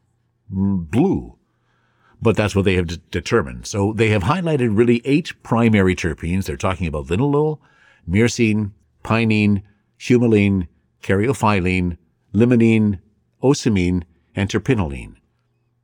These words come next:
Now, they have associated a smell or a fragrance with each, each of those colors.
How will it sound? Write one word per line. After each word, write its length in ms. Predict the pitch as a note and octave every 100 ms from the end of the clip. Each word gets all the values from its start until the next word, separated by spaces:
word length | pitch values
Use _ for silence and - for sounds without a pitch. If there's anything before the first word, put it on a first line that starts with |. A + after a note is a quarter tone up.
| _ _ _ _ _ _
Now, 220 | F#2+ D#2
they 160 | D2 G2
have 140 | G#2
associated 640 | G2 A#2 G2+ - G2 G2 F#2+
a 300 | F2 E2+ D2+ _ _ -
smell 760 | - - C#3 F#3 D2 E2 E3 _ _ -
or 160 | F2+
a 80 | F2
fragrance 800 | E2 - G3+ G#3 - - D2 - _ _ _ _ _
with 200 | A2+ F#2+
each, 200 | D2 E2 - -
each 220 | G#2 -
of 60 |
those 200 | C#2 D2
colors. 420 | - - B1 -